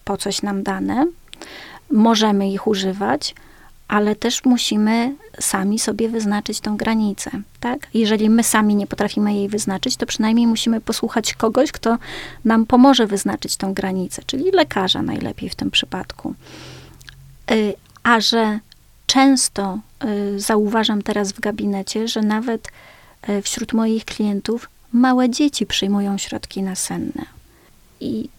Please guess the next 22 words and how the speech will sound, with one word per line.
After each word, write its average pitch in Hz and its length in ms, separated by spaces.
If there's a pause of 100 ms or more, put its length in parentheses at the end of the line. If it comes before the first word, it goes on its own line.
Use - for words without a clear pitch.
(160)
to 226 260
nie 269 300
jest - 180
rozwiązanie 208 640
problemu 190 540
w - 80
przypadku - 520
tych - 220
małych 190 320
dzieci, - 520 (640)
bo 214 80
te 214 120
małe 247 320
dzieci 247 480 (180)
nie 254 140
mają 269 440
jeszcze 214 260
takich 208 320
trudności 214 640
jak 196 180
osoby 208 360
dorosłe, 214 600